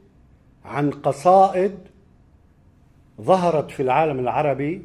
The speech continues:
بعد الحرب العالمية الأولى، وتميزت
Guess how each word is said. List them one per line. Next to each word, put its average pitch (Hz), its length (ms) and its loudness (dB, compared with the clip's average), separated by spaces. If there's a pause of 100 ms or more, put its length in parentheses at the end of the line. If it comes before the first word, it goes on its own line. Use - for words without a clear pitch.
(640)
بعد 175 300 2
الحرب 143 400 -2
العالمية 127 560 -4
الأولى، 151 600 -4 (760)
وتميزت 165 1120 2